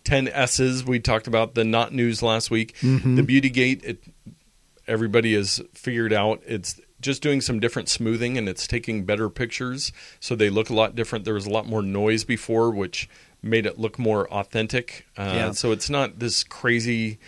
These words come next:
Speaker 2: There's no
Speaker 1: conspiracy.
Speaker 2: conspiracy, but I will say this. In the pictures that I've seen, I think Apple could back off a little bit
Speaker 1: Yeah.
Speaker 2: on making the lighting on people's faces uniform
Speaker 1: Hmm.
Speaker 2: because our faces are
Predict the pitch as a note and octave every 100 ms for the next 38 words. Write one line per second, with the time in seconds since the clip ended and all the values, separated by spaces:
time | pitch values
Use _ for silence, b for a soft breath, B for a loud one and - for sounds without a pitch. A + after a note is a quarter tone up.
0 | B B - D#3+ G#3 G#3 D#3 A#2 A2+ A#2+
1 | G#2 A2 B B B - C#3+ D3+ G3 G3
2 | E3+ C3 G#2+ - - - _ _ C#3 C3
3 | F3+ F3+ G3+ D3 A#2+ A2 - A#2+ G#2 G#2+
4 | - _ _ - D#3+ A#3 A3 - _ _
5 | _ _ _ - C3 - A#2 - C#3 A2+
6 | _ A2+ A2+ - G#2 A#2 C#3 - - C3
7 | C#3 D3+ D3 E3 E3+ - F2+ A#2+ A#2+ A#2
8 | A2+ A#2 B2 B2+ C3 B2 A#2+ - _ -
9 | B2+ A2 G#2+ A2 A#2+ C#3+ D#3 C3+ A#2+ C3+
10 | B2+ A#2+ - A#2 - A#2 G#2+ G#2 A2+ A2
11 | - F#2 F#2 G2+ G2+ F2 D#2 - E3 D#3
12 | C#3 C3+ - F3 F3+ F3+ D3+ - B2+ A#2
13 | G#2+